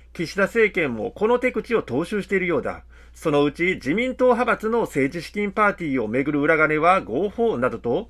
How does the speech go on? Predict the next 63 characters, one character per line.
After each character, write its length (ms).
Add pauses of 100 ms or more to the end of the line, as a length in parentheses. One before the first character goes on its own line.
(140)
閣 220
議 140
決 200
定 140
し 100
か 100
ね 60
な 120
い 20
の 80
で 80
は 80
な 120
い 100
か。 180 (160)
以 120
上 180
で 80
す 100
ね。 400 (560)
で、 420
こ 160
れ 100
ね。 520 (200)
ま 180
あ 60
こ 160
れ 80
ね、 300 (340)
素 160 (160)
人 120
と 100
い 80
う 100
か 300
何 240
も 100
知 100
ら 100
な 100
い 60
人 140
が 100
言 160
う 20
な 120
ら 180
ま 120
だ 160
い 180
い 40
か 140
も 100
し 80
れ 80
な 140
い。 80 (380)
し 180
か 200
し 260
雑 280
誌 180
が 260